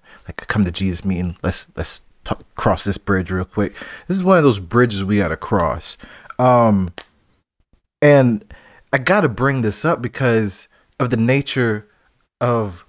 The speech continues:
culture and society that we live in today, man. It, it's at the point where you can't really, like, say anything. You gotta walk on eggshells. You can't really be yourself. But I think we gotta bring balance back to this whole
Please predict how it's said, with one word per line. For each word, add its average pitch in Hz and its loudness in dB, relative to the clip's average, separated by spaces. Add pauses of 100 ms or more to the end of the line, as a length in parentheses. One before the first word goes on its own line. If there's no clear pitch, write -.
culture 127 -2
and 104 -8
society 135 0
that 110 0
we 98 -2
live 127 -2
in 113 0
today, 87 -6
man. 87 -8
It, 98 -8 (480)
it's 131 0
at 165 2
the - -12
point 175 2
where 151 4
you 151 -2
can't 170 -4
really, 131 0
like, 104 -2 (380)
say - 2
anything. 156 0
You 165 -2
gotta 143 4
walk 104 0
on 104 0
eggshells. 135 0 (480)
You 156 -4
can't 185 2
really 156 2
be 113 -2
yourself. 120 0 (500)
But 151 4 (300)
I 175 -2
think 196 2
we 185 -2
gotta 170 4
bring 135 2
balance 101 -2
back 107 -2
to - -4
this 104 -2
whole 98 -4